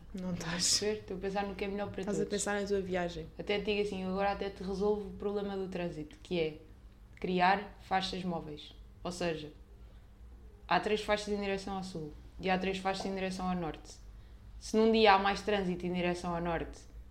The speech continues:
Speaker 2: que é o que acontece todos os dias em determinados sítios, trânsito numa direção às nove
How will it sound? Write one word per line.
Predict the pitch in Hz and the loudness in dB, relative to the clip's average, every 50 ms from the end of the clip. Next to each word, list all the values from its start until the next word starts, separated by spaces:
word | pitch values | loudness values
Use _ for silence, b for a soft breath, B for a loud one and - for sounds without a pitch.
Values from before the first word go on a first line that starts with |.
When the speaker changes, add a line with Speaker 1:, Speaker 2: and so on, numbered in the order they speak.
| - - | -14 -2
Speaker 2:
que | - 202 185 | 4 4 6
é | |
o | 185 185 | 6 4
que | 185 | 4
acontece | 180 190 185 180 185 180 175 175 - | 2 2 2 4 4 4 2 2 -2
todos | - - 214 208 196 180 | 0 4 6 6 6 6
os | 190 185 | 4 2
dias | 170 185 185 175 | 4 2 2 2
em | 180 | 2
determinados | 180 175 170 175 170 170 170 165 165 - - | 0 -2 -2 -4 -4 -2 -2 -2 -4 -4 -2
sítios, | - 175 175 175 214 226 254 - - b b b b b b b b b b b b b b - - - - - | -2 -2 -2 -2 -2 -4 -4 -6 -8 b b b b b b b b b b b b b b -20 -18 -18 -18 2
trânsito | - 220 240 233 226 220 220 202 180 185 202 | 8 12 12 12 12 10 6 4 2 0 0
numa | 202 202 196 | 0 2 4
direção | 190 190 196 190 190 - 190 180 175 | 4 6 6 4 4 2 0 0 2
às | 170 165 170 | 2 2 2
nove | 190 202 233 240 233 233 | 6 6 8 8 6 4